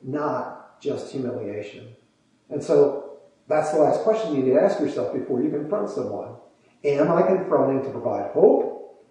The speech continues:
or to humiliate? As I begin to wrap up, let me share with you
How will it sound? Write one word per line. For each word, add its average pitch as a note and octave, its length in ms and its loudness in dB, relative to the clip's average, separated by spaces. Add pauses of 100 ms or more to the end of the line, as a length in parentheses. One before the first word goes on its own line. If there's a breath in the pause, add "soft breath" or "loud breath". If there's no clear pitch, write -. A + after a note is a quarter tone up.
(160)
or C#3 580 4
to B2+ 420 -2
humiliate? - 680 -12 (800 soft breath)
As - 140 0
I F3+ 80 2
begin F3+ 220 6
to G#3 80 8
wrap D3 280 6
up, - 680 0
let F#3+ 180 0
me G#3+ 100 0
share D#3 360 4
with C3+ 120 0
you C3 140 2